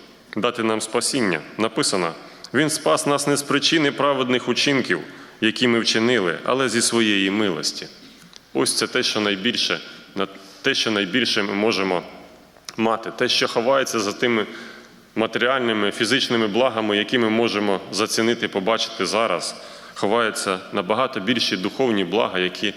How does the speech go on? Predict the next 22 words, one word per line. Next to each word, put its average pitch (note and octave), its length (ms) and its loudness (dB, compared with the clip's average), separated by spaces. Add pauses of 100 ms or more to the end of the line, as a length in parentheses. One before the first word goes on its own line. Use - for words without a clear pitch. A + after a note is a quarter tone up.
(300)
відкриваються G2+ 720 0
нам F#2+ 200 0
в F2+ 40 -4
Ісусі F#2 360 0
Христі. F2 460 -2 (800)
І A#2+ 40 -2
так, - 360 -4 (280)
дивлячись A#2 840 -2
і A#2+ 100 0
згадуючи A#2 560 0
сьогодні G#2 580 0 (600)
ці - 260 2
от - 220 -2 (500)
Божі B2+ 340 2
благословіння, A#2 760 2
які G#2 240 0
ми G2+ 120 2
маємо, G2 480 0 (720)
ми A2 120 0
повинні G#2 420 0
розуміти, G2 520 -2
що F#2 440 -2